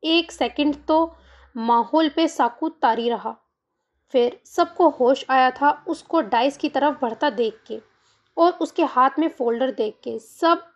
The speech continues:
अपनी नशिस्तों की तरफ लपके थे। इसी दौरान अगर किसी को होश न था तो वो थी र-, रबाब मुश्तबा मलिक। उसे यूनिवर्सिटी का हर टीचर जानता था और उसकी शरारतें पे भी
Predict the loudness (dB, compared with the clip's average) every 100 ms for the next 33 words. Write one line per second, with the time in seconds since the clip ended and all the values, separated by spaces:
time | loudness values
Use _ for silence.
0 | _ -6 0 2 2 -2 -4 -8 -6 -4
1 | -4 -2 -2 -2 -6 -6 -10 -12 -12 -14
2 | _ _ _ _ _ -8 0 2 4 4
3 | 4 0 -2 -2 -2 -2 -2 -4 0 0
4 | 0 -4 -2 0 -2 0 0 0 -2 -2
5 | 0 0 -2 -2 -2 -2 -6 -8 _ _
6 | -12 -6 -4 2 4 4 2 -6 -20 -6
7 | -6 -6 -8 0 2 2 -2 -6 -10 _
8 | _ _ _ _ _ _ _ _ _ _
9 | -2 4 4 4 2 2 0 0 -2 2
10 | 0 2 0 0 0 -4 -2 0 -2 -4
11 | -8 -4 -4 -2 -4 -2 -4 -4 -2 2
12 | 2 0 -2 -6 -4 -2 -2 0 -2 -2